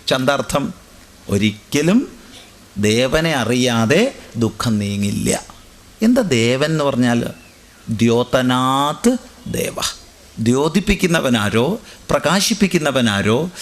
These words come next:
സർവത്തെയും നിലനിർത്തുന്നവനാരോ, സർവത്തിൻ്റെയും അധിഷ്ഠാനമായ സത്യമെന്തോ അതിനെയാണ് നമ്മൾ ദേവശബ്ദം കൊണ്ട് പറയുന്നത്. ചുരുക്കി പറഞ്ഞാൽ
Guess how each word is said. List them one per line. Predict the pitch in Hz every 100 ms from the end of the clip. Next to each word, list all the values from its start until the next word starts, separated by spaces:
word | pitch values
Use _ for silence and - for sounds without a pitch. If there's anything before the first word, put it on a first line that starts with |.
| -
സർവത്തെയും | - 170 165 180 214 202 190 180
നിലനിർത്തുന്നവനാരോ, | 147 165 220 180 - 156 135 123 107 98 104 131 180 - -
സർവത്തിൻ്റെയും | - 143 147 190 190 185 185 175 156
അധിഷ്ഠാനമായ | 127 175 170 - 220 214 196 170 165
സത്യമെന്തോ | - 117 - 185 139 113 110 123 170 - -
അതിനെയാണ് | - 123 135 120 113
നമ്മൾ | 107 104 117 170 - -
ദേവശബ്ദം | 104 98 104 110 123 107 101 101
കൊണ്ട് | 98 98
പറയുന്നത്. | - - - - - - - - - - - - - - - -
ചുരുക്കി | - 135 214
പറഞ്ഞാൽ | 143 - 101 104